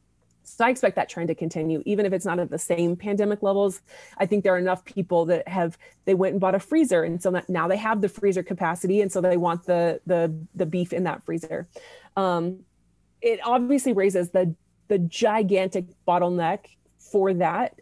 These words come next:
um, local market is processing capacity. And so that's the, that's the piece that we've gotta figure out. Um, it's, it's, there are reasons that the packing industry is structured the way it is. There are reasons that packers build bigger and bigger plants.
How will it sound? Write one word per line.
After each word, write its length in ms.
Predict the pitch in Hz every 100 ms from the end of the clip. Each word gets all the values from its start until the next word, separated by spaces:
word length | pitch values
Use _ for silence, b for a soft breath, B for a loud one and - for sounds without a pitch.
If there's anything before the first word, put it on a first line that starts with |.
| -
um, 640 | 180 175 170 170 165 - -
local 360 | 180 196 202
market 560 | 185 170 175 190 302 302
is 160 | - 180
processing 560 | - 180 180 185 175 170
capacity. 560 | 170 - 175 147 110 - _ _ _ _ _ _ _ _ _
And 140 | 214 214
so 120 | 214
that's 280 | 190 190 -
the, 360 | - 202 185 180 B B
that's 220 | 208 -
the 120 | -
piece 260 | 208 214 202
that 100 | 185
we've 120 | 190
gotta 160 | 185 175
figure 320 | - 180 175
out. 400 | 170 214 262 - B B B
Um, 440 | 190 190 175 175 -
it's, 360 | - 202 - - -
it's, 580 | 196 185 175 - - - -
there 300 | 190 190 196
are 140 | 190
reasons 640 | 170 180 190 214 226 220 233 - 196
that 180 | 190
the 80 | 180
packing 440 | - - 185 202 196
industry 680 | 180 180 - - 190 202
is 100 | 180
structured 460 | - - 175 - 175
the 80 | 170
way 180 | 160
it 60 | 160
is. 300 | 156 190 214
There 180 | - 175
are 80 | 160
reasons 720 | 151 170 185 185 214 226 190
that 160 | 175
packers 400 | - 175 180 180
build 340 | 170 156 156 165
bigger 320 | 175 185 185
and 100 | 180
bigger 260 | 175 160
plants. 640 | 165 - - 285 269 - -